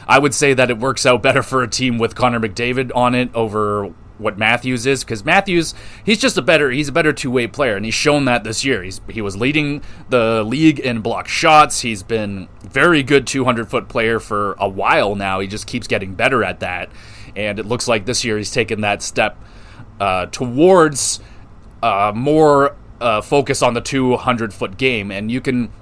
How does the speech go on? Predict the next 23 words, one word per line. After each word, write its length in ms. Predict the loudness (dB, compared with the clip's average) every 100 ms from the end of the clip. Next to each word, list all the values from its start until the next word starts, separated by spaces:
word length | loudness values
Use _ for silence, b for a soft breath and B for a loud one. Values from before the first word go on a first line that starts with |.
| -12
compare 500 | -8 -8 0 6 6
that 300 | 6 2 0
to 420 | -4 -2 -2 -4 B B B
Steve 460 | -6 0 2 0 B -6
Yzerman 880 | 2 2 2 2 2 2 2 -4 -2
back 260 | 0 0
in 60 | -2
the 80 | -6
day, 300 | -2 0 0
where 160 | -2
he 160 | 0 2
was 160 | 2 2
putting 260 | 0 2
up 180 | 2 0
stupid 720 | -4 -4 -4 0 2 2 0
numbers 380 | 0 0 0 -2
back 260 | -4 -6 -6
in 80 |
the 60 | -8
day, 240 | -8 -8
like 200 | -6 -8
a 40 | -2
hundred 380 | 0 0 -2